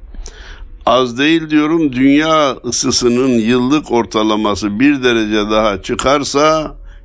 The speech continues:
yükselirse hayat duracak, haberimiz olsun. Tarlalar ekin vermeyecek, ağaçlar meyve vermeyecek, hayvanlar sürüler halinde ölecek.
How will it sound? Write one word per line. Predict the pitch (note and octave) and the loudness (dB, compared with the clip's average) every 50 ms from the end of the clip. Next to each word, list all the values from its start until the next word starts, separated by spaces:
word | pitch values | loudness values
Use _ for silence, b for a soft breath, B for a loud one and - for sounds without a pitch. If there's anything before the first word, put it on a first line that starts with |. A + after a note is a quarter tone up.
| - | -2
yükselirse | - A#2+ A#2+ - - - C3 C3 C#3 D3+ D#3+ D#3 C#3 - - D3+ D#3+ E3 E3 E3 E3 D#3+ D#3+ - b b b b b b b b b b b | 0 0 0 0 0 2 2 2 2 0 -2 -2 -2 0 2 2 2 2 2 0 -2 -6 -8 -10 b b b b b b b b b b b
hayat | - - - A2 B2 C3+ C#3 C#3 - - | -10 -4 0 2 2 2 2 0 -2 -2
duracak, | A2+ A#2 A#2 A#2 A2 G#2 A2+ A2 G2+ F#2 - | 0 2 2 2 2 0 0 -2 -2 -2 -4
haberimiz | G2 G2 G2+ G2+ G#2 G2+ G#2+ A2 A2 G2+ F#2+ | -4 -2 -2 -2 0 0 2 2 2 2 0
olsun. | F2+ D#2+ E2 - - - A#1+ - - - - - - - - - B B B B B B B B B B - - | -2 -4 -6 -8 -12 -12 -14 -14 -14 -16 -18 -20 -20 -18 -18 -18 B B B B B B B B B B -14 -4
Tarlalar | - G#2 A2 A#2 A#2 A#2 A#2 A2+ A#2 A2+ A2 G#2+ | 0 0 2 2 2 0 -2 -2 -2 -2 -2 -2
ekin | G#2+ G2 F#2+ - G#2+ G2+ G2 G2 | -2 -4 -2 0 2 2 2 2
vermeyecek, | G2+ G#2+ A2 A2+ A2+ A#2 A2+ A2+ G#2+ A2+ A2+ A2+ A2+ G2+ - - - | 2 2 2 2 2 4 4 2 2 2 0 0 0 -2 -6 -6 -2
ağaçlar | A#2 G#2+ G#2+ G#2 G#2 F#2 - G2 G2 G2 | 0 0 2 0 0 -2 -4 -4 -2 -2
meyve | G2 G2+ G2+ G2+ G2 G2 G2 G2 F#2+ F#2 | 0 0 0 0 0 0 0 0 0 0
vermeyecek, | F#2+ G2+ G2+ G#2+ A2 A2+ A2+ A2 G#2 G2+ A2+ A2 A2 G#2+ - G#2 | 0 0 0 0 2 2 2 2 2 0 0 0 0 -2 -2 -2
hayvanlar | G2 G#2 G#2+ G#2 G#2 G#2+ G#2+ G#2+ G#2 G2+ F#2 | 0 0 0 0 0 0 0 0 0 -2 -2
sürüler | - G#2 G2+ G2+ G2 G2+ G2+ G2+ | -2 -2 -2 -2 0 0 0 0
halinde | G2 G#2 G#2 G#2 G#2+ A2 A2+ A2+ A2+ | 2 0 0 0 0 -2 0 0 2
ölecek. | A2+ A2+ A2+ A#2 A2+ G#2+ A#2+ A#2+ A#2 A2+ A#2 B | 2 2 2 0 0 0 0 0 0 -2 -4 B